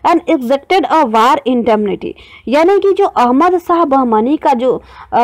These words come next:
अहमद शाह first था Bahmani का, इसने Vijayanagar पे आक्रमण किया और exacted a war indemnity, यानी कि युद्ध से बचने के लिए इसने Vijayanagar पे आक्रमण किया था। देवराय फ-, सेकंड became the, uh, practice of employing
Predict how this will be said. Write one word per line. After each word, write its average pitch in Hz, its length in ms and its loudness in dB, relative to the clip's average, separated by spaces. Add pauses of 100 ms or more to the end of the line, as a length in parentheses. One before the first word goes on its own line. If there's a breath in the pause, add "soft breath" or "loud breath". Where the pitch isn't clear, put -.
(300)
अहमद 277 320 0
शाह 302 180 0
first 294 400 -4
था 262 80 2
Bahmani 226 440 -2
का, 233 300 -4 (280 loud breath)
इसने 339 260 0
Vijayanagar 269 640 0
पे 330 400 0
आक्रमण 233 560 0
किया 226 380 -2 (280 loud breath)
और 349 120 2
exacted 339 640 -2
a 339 200 2
war 233 280 2
indemnity, 220 560 -2
यानी 302 220 2
कि 254 160 -4
युद्ध 254 180 -2
से 247 140 -4
बचने 214 420 -2
के 262 80 0
लिए 202 160 2
इसने 220 260 -4
Vijayanagar 214 560 -2
पे 339 120 2 (420 loud breath)
आक्रमण 269 520 0
किया 123 260 -8
था। - 200 -14
देवराय 381 440 2
फ-, - 180 -4
सेकंड 311 600 0
became 320 300 0
the, 339 100 0 (160)
uh, 233 140 -2
practice 339 500 -2
of 247 240 -4
employing 233 460 2